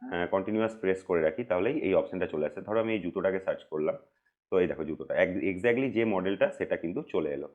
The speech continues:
আহ, যদিও এটা out of stock <laughs> হয়ে গেছে। তো এই, এইভাবে করলে মোটামুটি আমি,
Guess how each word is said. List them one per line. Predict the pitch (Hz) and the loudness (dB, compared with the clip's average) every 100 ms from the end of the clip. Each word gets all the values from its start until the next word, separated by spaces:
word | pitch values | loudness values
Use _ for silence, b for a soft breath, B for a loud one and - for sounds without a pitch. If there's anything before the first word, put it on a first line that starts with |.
| _ _ _ _ | _ _ _ _
আহ, | 87 85 | -8 -4
যদিও | 87 101 | -2 0
এটা | 98 95 | 2 2
out | 87 | 2
of | 101 | -2
stock | - 92 - | -6 -12 -2
<laughs> | - | 2
হয়ে | 87 | 6
গেছে। | 95 - 117 B B B B - | 4 2 -4 B B B B -2
তো | 90 - - | 0 0 0
এই, | 110 117 - | 0 0 0
এইভাবে | 110 117 127 131 | 0 2 2 2
করলে | 113 113 127 | 2 2 2
মোটামুটি | 104 107 107 104 110 107 - | 2 2 2 0 0 0 0
আমি, | 92 98 101 101 | -2 0 -2 -2